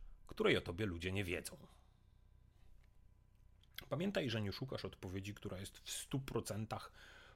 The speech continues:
prawdziwa. To nie chodzi o to, że nikt o tobie nie wie, że,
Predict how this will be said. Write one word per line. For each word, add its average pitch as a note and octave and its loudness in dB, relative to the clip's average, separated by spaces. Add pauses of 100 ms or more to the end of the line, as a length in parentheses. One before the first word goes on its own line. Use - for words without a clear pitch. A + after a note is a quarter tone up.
(140)
prawdziwa. G#2+ 4
To B2+ 0
nie C#3 4
chodzi C#3 10
o B2+ 6
to, A#2 2
że G2 0
nikt C3+ 8
o D3 8
tobie B2+ 10
nie B2 8
wie, F#2+ 4
że, C3+ 8